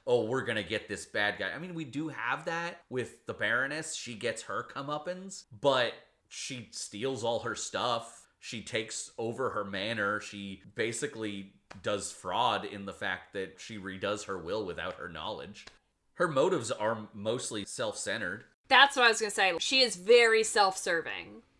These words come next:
Speaker 2: Yeah, she's going on this revenge tirade, but also she's doing it because it's gonna work out really well in her favor when she does. This is not about avenging her mother. This is about, "I'm gonna take out this bitch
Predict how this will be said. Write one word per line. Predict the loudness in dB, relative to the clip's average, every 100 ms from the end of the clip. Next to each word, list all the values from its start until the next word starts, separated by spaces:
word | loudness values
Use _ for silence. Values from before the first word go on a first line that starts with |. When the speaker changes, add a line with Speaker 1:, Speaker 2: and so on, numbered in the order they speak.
| _ -2
Speaker 2:
Yeah, | 6 8 8
she's | 6 0
going | 2 4 4 2
on | 0 -2
this | -4 -4 -8 -10 -14 -20
revenge | -4 0 4 4 4 0 -6
tirade, | -4 0 2 2 0 0 -2 -2
but | 0 0 4
also | 4 4 0 0 0
she's | 0 0 -2 4
doing | 6 6 4
it | -2 -2
because | -4 2 2 2 0 -2 -2 -8 _ _ 0
it's | 0 2
gonna | 2 4
work | 4 4 6
out | 6 6
really | 4 4 4
well | 4 6 6
in | 2
her | 0 -2
favor | 2 0 2 -2
when | -2 -4
she | -4 -8 -6
does. | -4 -4 -6 -10 -10 -10 _ _ 2
This | 4 4
is | 0 4
not | 10 10 10
about | 6 6 6
avenging | 4 0 0 -4 -2
her | -2 0
mother. | 0 2 4 4 2 -6 _
This | 0 6 6 6
is | 4 8
about, | 6 10 12 12 10 6 2 -10 _ 8
"I'm | 10 10 6
gonna | 0 0
take | 0 2 6
out | 8 8 6
this | -2 -2
bitch | 2 8 8 6 -4